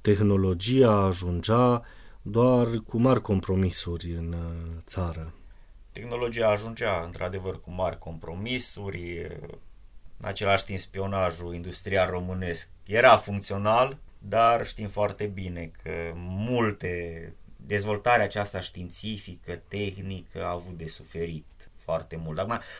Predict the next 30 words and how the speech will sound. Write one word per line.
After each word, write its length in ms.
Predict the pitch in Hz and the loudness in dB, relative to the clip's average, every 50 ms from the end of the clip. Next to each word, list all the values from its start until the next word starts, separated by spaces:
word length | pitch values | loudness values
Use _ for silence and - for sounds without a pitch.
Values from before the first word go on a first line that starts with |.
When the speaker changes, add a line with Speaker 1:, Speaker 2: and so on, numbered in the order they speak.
| - - | -12 -6
Speaker 2:
comunismul, 540 | - 113 113 117 120 127 143 147 151 156 139 | -4 -2 -2 -2 -2 -2 0 0 0 0 0
în 60 | 131 | 0
general, 440 | 120 127 127 123 123 135 139 127 113 | 0 2 2 4 6 6 6 6 6
deși 220 | 110 104 - 110 | 2 0 -2 -4
se 160 | - - 117 | -2 0 2
revendică 680 | 107 107 104 98 113 127 131 120 107 101 98 90 - 90 | 4 4 4 4 4 4 4 2 0 -2 -4 -6 -6 -8
ca 300 | 85 - - 85 87 87 | -8 -8 -8 -6 -6 -6
fiind 320 | - - - 117 117 107 | -8 -6 -2 -2 0 0
științific, 1000 | 95 - - 98 95 95 82 - - - 135 131 123 - - 95 98 110 120 - - - - - - - | -2 -2 -4 -4 -4 -4 -4 -4 -4 -2 -2 -2 -2 -4 -6 -6 -8 -8 -8 -10 -16 -20 -20 -20 -20 -8
a 160 | - 104 110 | -4 -4 -4
pus 320 | - - - 160 160 - - | -4 -2 -4 -4 -4 -4 -6
piedici, 760 | - - 120 131 143 139 131 107 107 101 98 - - - 104 117 | -6 -2 4 6 6 6 6 4 0 -2 -2 -4 -4 -4 -4 -4
nu 80 | 131 | -6
numai 220 | 127 117 113 104 98 | -4 0 2 2 4
la 120 | 98 95 | 2 2
noi, 220 | 92 92 101 110 107 | 0 -2 -4 -4 -6
ci 140 | - - | -8 -10
în 120 | - 90 90 - - - - - - - | -10 -10 -12 -14 -18 -20 -20 -20 -14 -4
tot 220 | - 139 135 135 | -2 -2 0 0
lagărul 540 | - 117 131 156 190 175 131 120 113 107 104 | 2 8 8 10 10 10 8 4 2 2 0
socialist 560 | 95 - 101 95 - 92 87 92 95 - - | -2 -6 -8 -6 -6 -6 -6 -4 -6 -8 -8
a 40 | 87 | -10
pus 280 | 87 - 101 - - - - | -10 -10 -12 -14 -14 -16 -14
piedici 800 | - 117 131 131 117 92 87 90 85 - - - - - - - - - | -6 0 2 2 2 2 -2 -6 -10 -10 -10 -10 -10 -12 -16 -18 -14 -12
dezvoltării 1120 | 92 87 85 87 90 90 87 - - 98 95 92 87 85 82 80 78 80 78 78 80 - - - - - - - - - - - - - | -10 -10 -8 -6 -6 -8 -6 -4 -2 0 0 0 -2 -4 -6 -8 -8 -8 -8 -10 -12 -14 -18 -20 -20 -20 -20 -20 -20 -20 -20 -20 -20 -6
tehnici 580 | - 113 110 104 92 95 98 98 98 92 - - | -2 -2 -2 -2 -2 -4 -4 -4 -4 -6 -6 -8
în 100 | 92 87 | -8 -8
special, 800 | 82 - - - 92 92 - - - 90 90 90 98 107 123 123 117 - - - - - - - - - - - - - | -10 -10 -8 -8 -8 -8 -6 -4 0 2 4 4 4 4 2 -2 -6 -14 -20 -20 -18 -14 -14 -14 -14 -14 -18 -20 -8 2
chiar 220 | - 135 143 147 | 4 6 6 6
dacă 580 | - 117 110 - - 117 113 113 113 110 - | 6 4 2 2 0 -2 0 0 0 0 -2